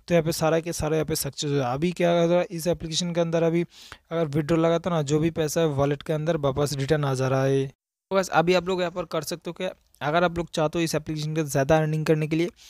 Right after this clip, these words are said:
तो आप यहाँ पे रिचार्ज कर सकते हो वन थाउजेंड का, और या तो यदि otherwise आप यहाँ पे कर सकते हो, रेफर कर सकते हो, या तो per day का आप इलेवन रुपीज़ फ्री में मिलता है, per रेफर का आपको यहाँ पे एट रुपीज़ करके मिलेंगे। तो यहाँ पे आप चाहो तो रेफर कर सकते हो। यहाँ पे देख सकते हो मेरे कितने सारे यहाँ पे रेफर पड़े हुए, तो आप लोग देख, यहाँ पे इस एप्लीकेशन के अंदर रेफर कर सकते हो।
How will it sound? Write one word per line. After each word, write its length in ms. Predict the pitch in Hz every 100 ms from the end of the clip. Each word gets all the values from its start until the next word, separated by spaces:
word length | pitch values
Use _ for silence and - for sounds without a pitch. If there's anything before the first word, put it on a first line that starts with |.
| - _ -
तो 80 |
आप 120 | 165 165
यहाँ 140 | 165
पे 140 | 185
रिचार्ज 360 | 147 147 165 165
कर 160 | - 151
सकते 320 | 156 - 165
हो 120 | - 165
वन 180 | 151
थाउजेंड 340 | 151 147 156 156
का, 120 | 160
और 420 | - - 147 147
या 200 | 147 151
तो 260 | - 156 151
यदि 240 | 151 151
otherwise 680 | 151 143 143 156 151 156 -
आप 140 | 151 147
यहाँ 120 | 147
पे 100 | 156
कर 160 | 151
सकते 300 | 143 147 -
हो, 80 | 147
रेफर 260 | 139 156 151
कर 160 | 160
सकते 320 | 147 160 - 165
हो, 20 |
या 60 |
तो 120 | 147 147
per 240 | 147 143
day 100 | 147
का 100 | 156
आप 80 | 147
इलेवन 480 | 156 165 139 139 143
रुपीज़ 260 | 143 147 -
फ्री 200 | 139 135
में 120 | 143
मिलता 220 | 147 156
है, 60 | 147
per 260 | 151 151
रेफर 240 | 143 170 151
का 100 | 147
आपको 240 | - 151
यहाँ 60 | 143
पे 240 | - 156
एट 180 | 135 143
रुपीज़ 220 | 139 143
करके 220 | 147 147
मिलेंगे। 340 | 143 135 147 196
तो 600 | - - - - - 156
यहाँ 80 |
पे 80 | 151
आप 120 | 151
चाहो 200 | - 143
तो 120 | 143 160
रेफर 280 | 143 151
कर 120 | 139 139
सकते 300 | 139 131 151
हो। 20 |
यहाँ 60 |
पे 80 | 151
देख 200 | 143 151
सकते 260 | 160 151 156
हो 60 |
मेरे 140 | 147 147
कितने 440 | - 135 156 151
सारे 220 | - 139
यहाँ 100 | 139
पे 120 | 135 143
रेफर 280 | 135 147
पड़े 300 | 131 139 131
हुए, 140 | 131 131
तो 240 | - 156
आप 160 | 139 143
लोग 120 | 151
देख, 260 | 143 147 165
यहाँ 160 | 147
पे 280 | 165 160 147
इस 100 | 135
एप्लीकेशन 420 | 143 147 139 147
के 80 | 147
अंदर 180 | 151 156
रेफर 260 | 135 147
कर 160 | - 147
सकते 320 | - 127 143
हो। 100 | 131